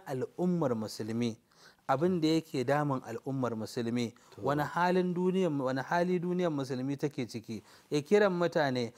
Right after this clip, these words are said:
Speaker 1: ya wayan musu da kai, ya, ya, ya fahimtar da su, ko ba haka ba,
Speaker 2: Mhm.
Speaker 1: irin halin da ake ciki.
Speaker 2: To.
Speaker 1: Haka ne ko?
Speaker 2: Ya faɗi cewa ga
Speaker 1: Yawwa,
Speaker 2: wuri kaza
Speaker 1: da a
Speaker 2: ana
Speaker 1: cikin
Speaker 2: kaza, ana
Speaker 1: huɗubo.
Speaker 2: zalunta
Speaker 1: To, amma
Speaker 2: musu.
Speaker 1: duk wannan, yanzu ka zo ka cika mutane da gaban ka, misali.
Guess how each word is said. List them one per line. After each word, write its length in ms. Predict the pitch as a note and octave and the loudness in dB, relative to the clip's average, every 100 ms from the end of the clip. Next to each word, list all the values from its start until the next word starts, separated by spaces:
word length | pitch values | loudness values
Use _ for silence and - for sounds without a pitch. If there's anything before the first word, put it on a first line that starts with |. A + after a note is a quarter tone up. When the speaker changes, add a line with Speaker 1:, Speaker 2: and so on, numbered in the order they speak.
| - - | -14 0
Speaker 1:
ya 160 | C#3+ | 4
wayan 380 | E3+ G3 G#3+ A3 | 6 8 6 6
musu 260 | A3 F#3+ F3+ | 4 2 2
da 120 | C#3+ | 2
kai, 320 | - C#3 G#2 - - - | 4 2 0 -8 -20 -4
ya, 160 | D3 | -2
ya, 300 | D3 D3+ D3 C#3+ | 2 4 4 2
ya 180 | D3+ | 0
fahimtar 680 | C#3+ G#3 A3+ A#3+ A#3+ - A#3+ | 2 4 6 6 4 2 4
da 120 | A3+ | 2
su, 320 | E3+ F3+ E3 D#3 - - - C#3 | 2 2 0 -2 -12 -18 -14 -4
ko 160 | - G#3 | 2 4
ba 140 | G3 | 6
haka 220 | E3+ D#3+ C#3+ | 6 4 0
ba, 80 | C#3 | 2
Speaker 2:
Mhm. 80 | F3+ | 4
Speaker 1:
irin 220 | F#3 D3+ | 4 2
halin 400 | D3 D3+ D#3+ C#3 | 2 2 2 2
da 80 | A#2+ | 0
ake 280 | C3+ B2 G#2+ | 0 -2 -4
ciki. 360 | A2 - G2 - _ - | -8 -8 -12 -14 _ -10
Speaker 2:
To. 480 | A2 G#2+ G2 F2+ F2+ | -4 0 0 -2 2
Speaker 1:
Haka 280 | F3 F3 D#3+ | 2 4 2
ne 120 | D#3 | 4
ko? 120 | D#3 | 4
Speaker 2:
Ya 80 | G3 | 4
faɗi 480 | D#3 C#3+ A#2 G#2 G2 | 4 2 0 -6 -8
cewa 160 | - B2 | 0 4
ga 40 | G3 | 6
Speaker 1:
Yawwa, 360 | G3+ - D3+ C#3 | 6 6 6 6
Speaker 2:
wuri 100 | C#3 | 2
kaza 220 | A#2 G#2+ | 0 2
Speaker 1:
da 80 | - | 2
a 40 | |
Speaker 2:
ana 200 | A2+ G#2+ | 4 0
Speaker 1:
cikin 240 | F3+ - E3+ | 2 2 2
Speaker 2:
kaza, 100 | - | 4
ana 120 | A#2+ | 4
Speaker 1:
huɗubo. 120 | D#3+ | 2
Speaker 2:
zalunta 220 | - - | 2 0
Speaker 1:
To, 60 | E3 | 2
amma 240 | D#3+ E3+ G#3+ | 2 4 2
Speaker 2:
musu. 60 | F#3 | 2
Speaker 1:
duk 200 | G#3 A3+ | 0 2
wannan, 360 | A#3+ B3 B3 G#3 - - | 2 2 0 -4 -8 0
yanzu 240 | F#3 A3 | 2 2
ka 160 | A#3+ A#3+ | 2 2
zo 120 | A#3+ | 2
ka 180 | A#3 A3+ | 2 -2
cika 300 | - A3 G#3 | -4 -2 0
mutane 380 | G3+ F#3 E3+ E3+ | 0 -2 -2 -2
da 60 | |
gaban 260 | C3+ C3+ C3 | -2 -4 -4
ka, 120 | A#2 | -8
misali. 480 | A2+ A2 D3 C3 | -10 -2 0 0